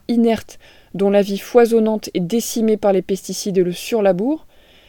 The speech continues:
que l'artificialisation quasi définitive des terres fertiles en route, en autoroute ou en zone commerciale, que la destruction des haies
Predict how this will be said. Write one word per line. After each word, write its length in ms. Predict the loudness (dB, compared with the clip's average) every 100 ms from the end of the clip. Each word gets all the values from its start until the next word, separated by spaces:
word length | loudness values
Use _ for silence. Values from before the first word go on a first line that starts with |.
| _ _ _ _ _ _
que 100 | 0
l'artificialisation 1160 | 4 4 0 -8 -6 -4 0 2 2 0 0 -6
quasi 320 | 0 0 0
définitive 760 | -4 -6 -4 -2 -2 -2 -6 -4
des 140 | -2
terres 220 | -2 -6
fertiles 440 | -6 -8 -4 -4 -2
en 180 | 2 2
route, 440 | 2 -2 -2 -18 _ _ _ _ _ -8
en 200 | 0 2
autoroute 480 | 2 0 0 -2 -4
ou 160 | -2
en 100 | 0
zone 220 | 0 0
commerciale, 600 | 0 0 -2 -4 -4 -4 -8 _ _ _ _ _
que 100 | 0
la 140 | 2 2
destruction 640 | 0 -2 -4 -8 -4 -2
des 220 | 0 0 0
haies 200 | 0 0